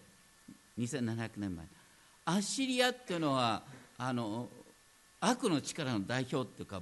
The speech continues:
暴力支配の代表みたいなもんです。アッシリアっていうのは、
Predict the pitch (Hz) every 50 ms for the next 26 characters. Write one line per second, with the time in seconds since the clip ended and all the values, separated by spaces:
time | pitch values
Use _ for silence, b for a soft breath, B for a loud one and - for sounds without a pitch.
0 | 82 110 185 247 269 269 269 262 254 262 240 220 208 233 208 196 180 151 131 110
1 | 98 87 113 120 127 127 135 120 120 110 - 110 92 85 82 80 71 - - -
2 | - - - - - - - - - - - - - - - - - - - -
3 | - - - - - - - - - - - - - - - - - - - -
4 | - - - - - - - - - - - - - - - - - - - -
5 | - - - - - - - - - - - - - - - - - 160 185 214
6 | 214 - - 254 254 262 262 254 254 - - 196 196 190 196 202 196 180 156 135
7 | -